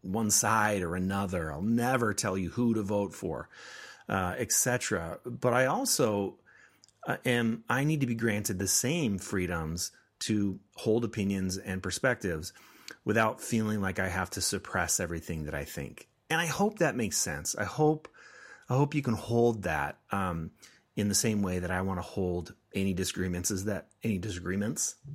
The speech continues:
disagreements is, disagreements that you might have with me.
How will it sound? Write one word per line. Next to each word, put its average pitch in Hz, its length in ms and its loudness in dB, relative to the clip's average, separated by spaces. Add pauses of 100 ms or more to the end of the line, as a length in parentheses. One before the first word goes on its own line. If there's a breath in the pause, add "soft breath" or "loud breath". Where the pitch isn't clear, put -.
disagreements 117 560 0
is, - 220 -8 (400 loud breath)
disagreements 120 460 4
that 107 120 0
you 101 220 2
might 87 220 -2
have 78 420 -4 (280)
with 85 240 -2
me. 80 260 -4